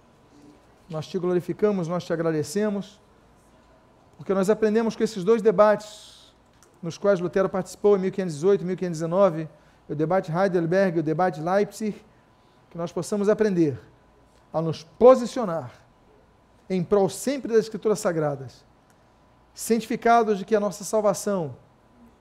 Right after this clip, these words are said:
é pela graça que nos concedes,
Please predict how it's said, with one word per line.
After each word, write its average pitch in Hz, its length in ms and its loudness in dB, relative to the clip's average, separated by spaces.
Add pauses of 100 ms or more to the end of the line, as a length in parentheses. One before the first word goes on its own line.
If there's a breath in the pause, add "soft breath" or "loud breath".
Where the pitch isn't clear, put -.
(380)
é 165 60 -6
pela 202 280 2
graça 185 420 2
que 175 100 -8
nos 175 120 -8
concedes, 165 880 -4